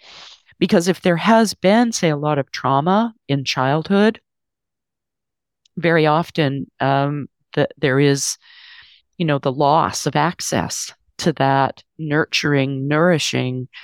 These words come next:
place within where, where you can go to restore yourself. And so we all need, especially now,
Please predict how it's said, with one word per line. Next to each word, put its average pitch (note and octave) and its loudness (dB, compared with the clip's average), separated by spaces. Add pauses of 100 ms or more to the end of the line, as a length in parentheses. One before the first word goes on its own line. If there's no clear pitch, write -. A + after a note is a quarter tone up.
(180)
place C#3+ 0
within C3+ 0
where, C3+ 0
where C#3 0
you C#3+ -4
can C#3+ -2 (360)
go D3 2
to - -8
restore C#3 0
yourself. - -4 (1200)
And C#3 -2
so D3+ 0
we D3 0
all D#3 2
need, D3+ -2 (680)
especially D#3 0
now, F3+ 2